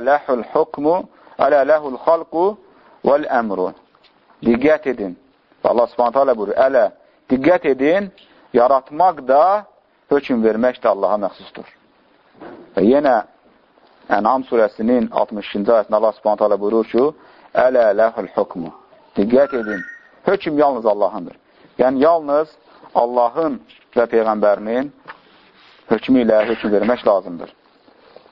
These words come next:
Və sonra müəllif hökm vermək barəsində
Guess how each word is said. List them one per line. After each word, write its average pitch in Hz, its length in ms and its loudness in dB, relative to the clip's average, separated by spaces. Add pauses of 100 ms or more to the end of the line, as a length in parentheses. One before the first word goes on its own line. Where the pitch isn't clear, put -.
(1700)
Və 117 120 4
sonra 156 580 2 (180)
müəllif 131 600 0 (1800)
hökm 135 340 0
vermək 123 380 0
barəsində 110 720 0